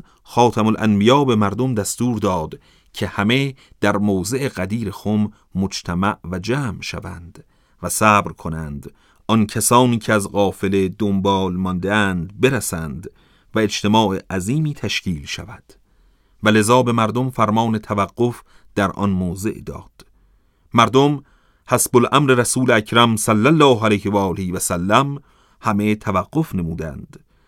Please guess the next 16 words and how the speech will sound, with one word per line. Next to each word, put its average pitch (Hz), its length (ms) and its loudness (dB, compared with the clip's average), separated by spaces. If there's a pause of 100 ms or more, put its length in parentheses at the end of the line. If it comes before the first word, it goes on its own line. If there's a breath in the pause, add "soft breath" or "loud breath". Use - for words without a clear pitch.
(220)
و 104 80 2
بازماندگان 95 920 0
قافله 101 440 0
هم 73 280 -10
رسیدند 82 800 -8 (500)
و 110 40 0
اجتماع 104 760 0
عظیمی 151 460 -2
تشکیل 90 720 -4 (300 soft breath)
و 101 100 2
جمعیت 98 680 -2
بالغ 104 400 2
بر 98 200 -2
یکصد 95 480 -4
و 104 60 0
بیست 135 680 -4